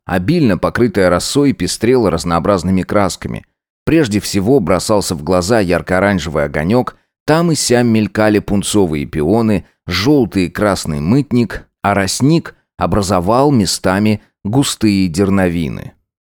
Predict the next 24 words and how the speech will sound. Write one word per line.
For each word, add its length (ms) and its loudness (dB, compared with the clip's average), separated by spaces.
Налево 840 2
отдельные 640 0
группы 420 -2
кедров 580 0
и 40 -2
лиственниц 680 0
с 80 -4
зарослями 580 0
кустарников 760 0
сбегали 640 0
к 140 -6
Ачулману, 720 2
направо 500 0
тянулся 460 -2
лиственничный 800 -2
лес 260 0
с 160 -6
отдельными 580 0
кедрами 600 -2
и 140 -2
чёрными 640 2
обгоревшими 760 0
стволами 600 -2
кедров, 560 -2